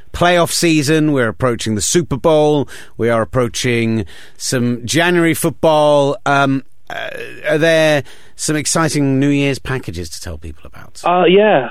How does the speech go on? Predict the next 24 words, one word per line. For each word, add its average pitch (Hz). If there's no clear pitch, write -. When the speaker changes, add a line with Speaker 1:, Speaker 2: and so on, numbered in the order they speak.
Speaker 2:
yeah, 175
there 170
are, 160
funnily 120
enough. 127
Um, 139
I, 139
uh, 143
we've, 143
we've, 143
uh, 143
done 202
a 190
few 190
of 143
those 135
in 139
the 131
last 131
couple 127
of 113
weeks, 120
and, 127
um, 123